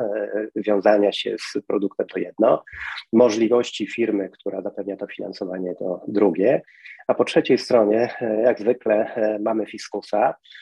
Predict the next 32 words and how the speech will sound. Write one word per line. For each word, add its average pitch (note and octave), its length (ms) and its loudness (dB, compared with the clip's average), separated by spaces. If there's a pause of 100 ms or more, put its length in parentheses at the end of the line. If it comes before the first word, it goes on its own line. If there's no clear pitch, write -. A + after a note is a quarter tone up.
(220)
e, A#2+ 200 -8
który G#2+ 340 -4
chce G#2 220 -2
jak, G#2 320 0
e, G#2 300 0
najwięcej G#2+ 480 -2
zarobić F#2+ 640 -6
i, G#2+ 200 -4
i A#2 220 -4
niektórym G#2+ 580 -2
życie G#2 420 -2
utrudnić. A2 640 0 (440)
E, G#2 60 -12
mówię G2 340 -6 (100)
tutaj G2 280 -8
głównie G2 300 -4
o G2 40 -6
przedsiębiorcach, G2+ 720 -2
bo G2 80 -14
przecież - 260 -16
te - 100 -8
zmiany F#2 260 -6
w - 20 -12
przepisach, - 520 -6 (340)
które F#2 200 -4
są, - 140 -4 (180)
to D2 100 -2
one F#2 180 0
życia F#2 540 0 (100)
nam E2 280 -2
nie F2+ 120 2
ułatwiają. - 440 -4